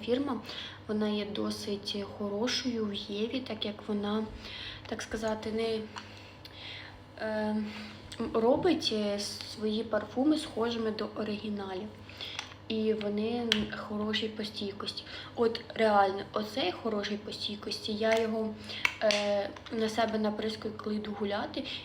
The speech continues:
і прям на речах він чувствується капець. Він може тиждень в мене на речах бути. І на мені теж він прикольно відчувається.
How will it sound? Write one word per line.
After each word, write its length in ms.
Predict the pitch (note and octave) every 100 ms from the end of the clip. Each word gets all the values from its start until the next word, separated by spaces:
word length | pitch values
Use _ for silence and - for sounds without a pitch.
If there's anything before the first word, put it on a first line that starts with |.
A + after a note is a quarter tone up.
| -
і 80 | A#3
прям 460 | - A3 G#3+ G#3
на 240 | G#3+ G#3+ G3+
речах 440 | G#3+ C#4 D#4+ A#3+ - G#3+
він 100 | G#3
чувствується 440 | A#3+ - G#3+ - - - -
капець. 520 | G#3+ G#3+ G3+ G3 -
Він 120 | A3
може 220 | A3+ A3 A3+ -
тиждень 420 | B3 A3+ G#3+ G3
в 40 |
мене 240 | G3 F#3+ F#3+
на 180 | F#3+
речах 300 | F#3+ F#3 F#3+
бути. 400 | F#3 F#3 - - - - - -
І 100 | A#3
на 120 | A3+ A3
мені 300 | A3 A3+ A#3+
теж 460 | - F#3+ G3 -
він 80 | G3
прикольно 500 | - G3+ G3+ F#3+ F#3+
відчувається. 680 | F#3 - G3 F#3+ F#3+ F#3+